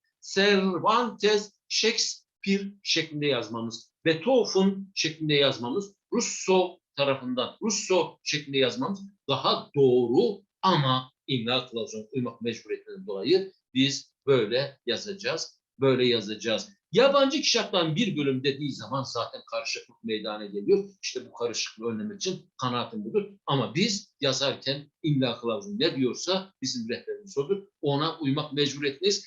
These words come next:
İkinci, üçüncü kez söylüyorum. Sadece ben kanaatimi bildiriyorum. Yabancı yazılışa göre yazılan özel adlara gelen eliflerden önce kesme işareti kullanılır. Gördüğünüz gibi Dante'den,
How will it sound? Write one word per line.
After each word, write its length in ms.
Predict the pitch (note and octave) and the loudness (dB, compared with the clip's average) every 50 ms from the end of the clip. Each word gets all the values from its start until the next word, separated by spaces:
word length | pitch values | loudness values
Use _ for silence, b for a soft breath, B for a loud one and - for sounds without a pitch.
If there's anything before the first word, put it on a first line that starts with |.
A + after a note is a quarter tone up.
| B B - | B B -10
İkinci, 380 | F3 - - F#3 F#3 F#3 G3 | -8 -4 -2 -2 -2 -2 -2
üçüncü 300 | G#3 F#3+ - - F3 D3+ | -4 -6 -6 -4 -4 -2
kez 220 | D#3+ F3+ E3+ - - | 0 0 0 0 -2
söylüyorum. 440 | - E3 D#3 D#3 B3 B3 - - _ - | -2 -2 -2 -2 -2 -4 -6 -10 _ -12
Sadece 540 | - - A#3+ C4+ C#4 C4+ C4+ A#3+ G#3+ A#3+ A#3 | -4 0 2 4 4 4 2 2 2 2 4
ben 180 | A#3+ A3+ G3 | 2 2 0
kanaatimi 600 | - - F3 E3+ E3+ D#3+ D#3 D#3 F3 D#3+ D3+ C#3 | 0 0 2 2 4 2 2 0 -2 -2 -2 -2
bildiriyorum. 480 | B2 A2 G#2 G2+ G2+ G2 F#2 F2+ - - _ _ _ _ b b b b b b b | -2 -4 -6 -8 -8 -8 -10 -10 -12 -16 _ _ _ _ b b b b b b b
Yabancı 460 | - D#3 D#3 D#3+ F3 A#3 A#3+ B3 B3+ C#4+ | 2 2 4 4 4 4 4 2 2 2
yazılışa 460 | C#4 B3+ A3+ B3 A#3+ G3+ - B3+ B3 | 2 2 2 2 0 2 2 2 2
göre 200 | A#3+ A#3+ G#3+ G#3+ | 4 4 4 4
yazılan 480 | G#3+ G#3 F#3 F#3 G#3 G3+ F#3 F#3+ G3 | 4 4 2 2 0 0 0 0 0
özel 220 | G3 D#3+ D3 A3 A3 | -2 0 0 0 -2
adlara 320 | G3+ F3 - - F3+ E3+ E3 | -2 -4 -4 -4 -4 -2 -2
gelen 260 | D3+ E3 D#3 D3+ D3+ | -2 -2 -4 -4 -4
eliflerden 480 | D#3+ D#3+ - - F#3+ F3 - G#3 G3 | -6 -4 -2 0 0 0 0 -2 -2
önce 160 | F3 F3+ G3+ F#3+ | -2 -4 -6 -6
kesme 300 | - F3+ - - E3 C#3+ | -6 -4 -4 -4 -4 -4
işareti 340 | - - C#3 C3 B2 - - _ | 0 2 2 2 0 -2 -8 _
kullanılır. 420 | _ A#2+ A2+ A2 G#2+ A2 C#3+ A3 G#3 - - _ _ _ _ - | _ -8 -6 -6 -4 -2 -2 -2 -2 -4 -8 _ _ _ _ 0
Gördüğünüz 460 | E3 E3 D#3+ C3 C3 B2+ A#2 G2 - | 2 2 2 2 0 0 -2 -4 -6
gibi 280 | A2 A#2 E3+ F#3 F#3 | -2 0 0 0 2
Dante'den, 640 | - C#3+ D3 C#3 C3 - A2+ G2+ A2+ C#3 F3 F#3+ - | 2 0 0 0 -2 -4 -4 -4 -4 -6 -6 -8 -12